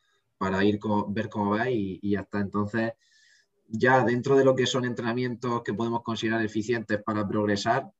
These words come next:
yo creo que a mí lo que más me gusta es la tendencia que hay, o sea, el, la tendencia que hay de entrenamiento de, de alta intensidad,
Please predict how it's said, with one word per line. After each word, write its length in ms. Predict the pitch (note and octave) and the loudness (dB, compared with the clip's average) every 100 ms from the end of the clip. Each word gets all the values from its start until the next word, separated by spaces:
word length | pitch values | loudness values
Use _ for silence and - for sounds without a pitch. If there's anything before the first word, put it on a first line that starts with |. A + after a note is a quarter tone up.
| - | -10
yo 240 | G2 A2 | -4 -2
creo 220 | A#2+ A2+ | 0 -2
que 320 | G#2+ G#2+ G#2 G#2 | 0 2 4 2
a 60 | |
mí 160 | G#2+ A#2 | -2 -4
lo 100 | A#2+ | -4
que 140 | A2 | -4
más 120 | A2+ | -4
me 160 | A#2+ A#2+ | -4 -4
gusta 460 | A2+ B2 - C#3 - _ _ _ _ _ - | -2 -4 -6 -10 -10 _ _ _ _ _ -4
es 400 | A#2 A#2+ B2 B2 | 0 2 4 4
la 160 | A#2 G#2 | 4 2
tendencia 480 | G2+ A2 G#2+ A#2+ | 2 0 0 -2
que 100 | G#2 | 0
hay, 320 | A2 A2+ A#2 A2 | 0 2 2 0
o 60 | |
sea, 140 | G#2 G#2 | -2 -4
el, 320 | G2 F#2+ F#2+ | -4 -4 -6
la 100 | G2 | -4
tendencia 320 | G2+ G#2+ A2 | -4 -2 0
que 80 | A2+ | 0
hay 60 | |
de 40 | A2+ | 0
entrenamiento 640 | G#2+ G#2+ G#2+ A2+ A2+ B2 | -2 -4 -2 -2 -4 -4
de, 560 | G#2 G2+ F#2+ F#2+ F#2+ F#2 _ _ | -4 -2 -4 -6 -8 -12 _ _
de 140 | G#2+ A2 | 0 2
alta 220 | G#2+ A#2+ | 2 0
intensidad, 600 | G#2+ G#2+ G2+ G2 G#2+ | -2 -4 -2 -2 -2